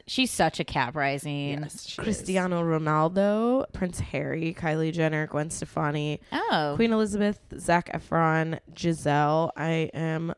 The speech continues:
Speaker 3: searching for a person of color.
Speaker 1: Oh.
Speaker 3: Um,
Speaker 1: Inter-
Speaker 3: mm, gotta go. Gotta keep scrolling.
Speaker 1: <laughs>
Speaker 3: Uh, I guess, I guess a lot of, oh, Lenny Kravitz. There we go.
Speaker 1: Oh,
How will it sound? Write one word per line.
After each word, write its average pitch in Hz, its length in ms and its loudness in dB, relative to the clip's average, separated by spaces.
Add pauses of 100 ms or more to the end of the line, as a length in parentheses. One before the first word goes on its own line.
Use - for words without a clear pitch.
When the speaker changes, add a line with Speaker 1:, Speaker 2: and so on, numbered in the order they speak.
(380)
Speaker 3:
searching 170 600 -6
for - 140 -4
a - 60 -2
person - 340 -6
of - 140 -8
color. - 580 -16 (240)
Speaker 1:
Oh. 175 220 -6 (640)
Speaker 3:
Um, 208 880 0 (160)
Speaker 1:
Inter- 247 300 2
Speaker 3:
mm, 247 400 -6 (120)
gotta 202 180 -6
go. 208 260 0
Gotta 214 200 -4
keep 220 200 -8 (120)
scrolling. 220 760 4
Speaker 1:
<laughs> 220 720 4
Speaker 3:
Uh, 190 260 2
I 190 80 2
guess, 202 300 -4 (280)
I - 60 -2
guess 226 400 -2
a 64 220 0
lot - 240 -2
of, 220 200 -2 (160)
oh, 254 140 6
Lenny 247 220 4
Kravitz. 185 440 2
There 214 180 4
we 196 80 0
go. 208 380 4
Speaker 1:
Oh, 311 680 2